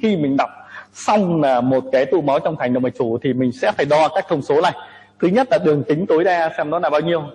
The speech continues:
dưới năm mươi hay là trên năm mươi. Cái thứ hai là dày là trên mười một hay dưới mười một. Cái thứ ba nữa là tôi tìm xem là cái dịch màng phổi có nhiều hay không.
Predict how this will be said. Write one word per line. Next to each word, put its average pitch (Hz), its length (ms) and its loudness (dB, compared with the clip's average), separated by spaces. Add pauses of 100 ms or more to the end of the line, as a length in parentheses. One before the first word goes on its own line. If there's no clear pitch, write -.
dưới 165 280 2
năm 160 220 -2
mươi 160 200 2
hay 151 120 -2
là 131 180 -4
trên 160 120 0
năm 156 140 -2
mươi. 160 160 0 (400)
Cái 170 80 2
thứ 196 120 2
hai 175 200 4
là 143 100 2
dày 156 260 2
là 139 320 2 (120)
trên 185 220 4
mười 147 100 0
một 135 260 -2
hay 156 100 -2
dưới 147 200 0
mười 202 140 0
một. 139 180 0 (360)
Cái 165 120 2
thứ 208 80 2
ba 170 300 4
nữa 170 140 2
là 170 80 2
tôi 160 160 0
tìm 156 340 2
xem 156 180 2
là 131 100 0
cái 170 180 -2
dịch 151 280 0
màng 131 200 0
phổi 117 220 2
có 165 60 2
nhiều 160 260 2
hay 156 80 2
không. 165 200 0